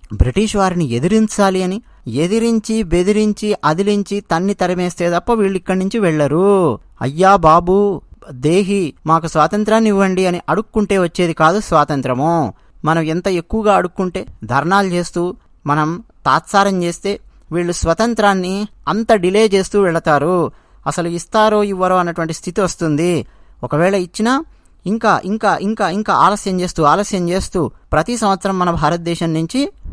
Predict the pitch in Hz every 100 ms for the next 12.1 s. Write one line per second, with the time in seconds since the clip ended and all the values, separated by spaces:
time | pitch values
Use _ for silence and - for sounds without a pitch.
0 | - - 160 175 160 165 170 185 190 185
1 | 185 175 151 165 175 190 196 269 269 _
2 | 156 180 180 180 - 240 160 175 190 190
3 | 185 180 175 175 151 - 160 196 - 190
4 | 185 175 180 208 - 110 117 160 180 180
5 | 165 175 226 175 147 139 123 165 185 160
6 | - - _ - 202 254 226 190 220 220
7 | 202 190 180 180 180 170 170 170 165 202
8 | 190 165 104 - - - - 185 247 226
9 | 151 131 185 190 180 226 - - - 120
10 | 165 226 247 233 202 202 185 196 233 233
11 | 226 160 - - - 131 156 226 233 202